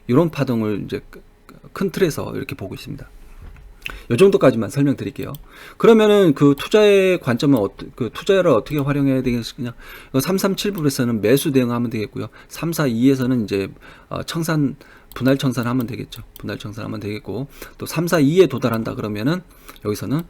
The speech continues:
풋관점으로 보시면 좋을 것 같고요. 어, 삼삼칠을 공략을, 어, 목표로 두겠지만은,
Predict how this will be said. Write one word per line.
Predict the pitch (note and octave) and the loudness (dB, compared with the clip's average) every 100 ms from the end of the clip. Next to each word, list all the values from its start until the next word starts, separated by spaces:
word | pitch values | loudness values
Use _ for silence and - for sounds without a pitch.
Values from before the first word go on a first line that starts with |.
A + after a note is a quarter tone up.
| _ | _
풋관점으로 | - - E3 D#3 A#2+ A2 C3+ D#3 - _ - | -12 -6 -4 -4 -6 -6 -6 -8 -14 _ -12
보시면 | G#2 - G#2+ B2 C3+ _ - _ | -10 -8 -6 -6 -10 _ -20 _
좋을 | - A#2 | -8 -6
것 | A2+ | -4
같고요. | F#2 - G2+ F2 - - - - - | -6 -10 -12 -12 -16 -20 -20 -20 -4
어, | A2+ A2 | 2 2
삼삼칠을 | G#2+ F#3+ G3 G3+ G3+ - A3 G#3+ G3+ F#3+ F#3 F3+ E3 C#3 A2 G#2 G2 | 2 0 2 2 0 -2 0 2 4 6 6 6 6 6 6 2 0
공략을, | - B2+ C#3 C#3 C3+ A#2+ F#2+ - - - - | 0 4 6 6 6 4 0 -10 -20 -16 -4
어, | G2+ F#2+ G2 - - - _ _ - | 0 0 0 -4 -6 -12 _ _ 0
목표로 | B2+ C#3+ E3+ D#3 C3+ A#2+ G2 - - - - | 2 6 6 10 10 10 6 2 -8 -20 -6
두겠지만은, | C3+ D3+ D3+ B2 G#2 B2+ A2+ | 4 4 4 0 2 2 0